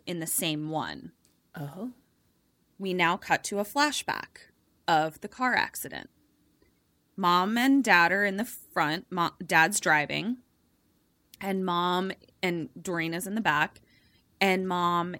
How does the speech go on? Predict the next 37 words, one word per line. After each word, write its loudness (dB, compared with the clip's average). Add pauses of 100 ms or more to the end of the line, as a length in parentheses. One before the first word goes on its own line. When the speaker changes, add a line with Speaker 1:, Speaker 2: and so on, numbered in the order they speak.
Speaker 1:
is 0
like, 6
"Wash 8
her 6
mouth 6
out 8
with 2
soap. 6
You 6
should 2
hear 2
all 6
the -2
dirty 2
lies 8
she -2
says." -2 (640)
And 6
Dad 8
is -2
like, 6
"What 6
did 0
you 0
say 4
to 2
your -2
mother?" -2
And 0 (340)
Mom 0
is -4
like, -4
"She's 0
got 8
a -2
dirty 4
mind." 4